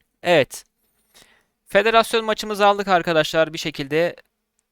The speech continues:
Federasyondaki arkadaşlarımıza teşekkürlerimizi iletelim. İstatistikler bölümüne baktığımız zaman toplam şut, topa sahip olma, isabetli şut hepsinde öndeyiz. Rakip kaleci altı defa kurtarış yapmış. Bizim kalecimiz sadece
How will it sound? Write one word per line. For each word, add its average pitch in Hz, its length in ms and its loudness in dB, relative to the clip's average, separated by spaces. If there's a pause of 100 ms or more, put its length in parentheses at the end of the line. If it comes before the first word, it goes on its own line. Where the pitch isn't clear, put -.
(140)
Federasyondaki 160 760 -4
arkadaşlarımıza 127 680 -6
teşekkürlerimizi 170 580 -10
iletelim. 170 460 -8
İstatistikler 185 680 -6
bölümüne 127 340 -8
baktığımız 156 380 -4
zaman 143 320 -6 (320)
toplam 160 420 -4
şut, - 220 -16 (480)
topa 156 280 -6
sahip 156 340 -2
olma, 113 320 -8
isabetli 151 520 -2
şut - 180 -14
hepsinde 165 340 -8
öndeyiz. 147 480 -6 (720)
Rakip 156 400 -4
kaleci 135 460 -2
altı 131 420 0
defa 131 320 0
kurtarış 139 580 -8
yapmış. 160 520 -2
Bizim 190 340 -8
kalecimiz 190 560 -4
sadece 175 500 0